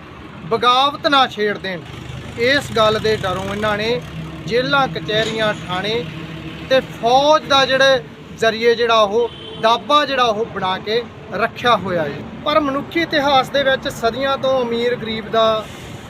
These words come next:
ਪਾੜਾ ਜਿਹੜਾ ਉਹ ਚੱਲਦਾ ਹੈ ਤੇ ਇਹਨਾਂ ਅਮੀਰ ਤੇ ਗਰੀਬ ਜਮਾਤਾਂ ਦੇ ਵਿੱਚ ਸੰਘਰਸ਼ ਆ ਜਿਹੜਾ ਉਹ ਚੱਲਦਾ ਆਇਆ ਹੈ ਔਰ ਇਸੇ ਸੰਘਰਸ਼ ਨੂੰ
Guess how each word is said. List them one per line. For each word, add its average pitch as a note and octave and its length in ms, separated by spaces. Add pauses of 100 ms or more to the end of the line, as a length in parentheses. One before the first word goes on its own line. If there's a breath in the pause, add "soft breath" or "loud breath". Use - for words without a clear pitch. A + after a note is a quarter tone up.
(640)
ਪਾੜਾ A#3 340
ਜਿਹੜਾ A#3+ 200
ਉਹ A3+ 200 (100)
ਚੱਲਦਾ F#3 340
ਹੈ G3 180
ਤੇ A#3 100 (140)
ਇਹਨਾਂ D4 500 (220)
ਅਮੀਰ C4 500
ਤੇ D4 160
ਗਰੀਬ A#3+ 380
ਜਮਾਤਾਂ A3 540
ਦੇ A#3+ 160
ਵਿੱਚ G3+ 400 (680)
ਸੰਘਰਸ਼ C4 560
ਆ B3+ 100
ਜਿਹੜਾ B3+ 220
ਉਹ A#3+ 340 (340)
ਚੱਲਦਾ F#3 320
ਆਇਆ D3 180
ਹੈ - 960
ਔਰ B3 200 (440)
ਇਸੇ C4+ 360
ਸੰਘਰਸ਼ C4 500
ਨੂੰ C#4+ 320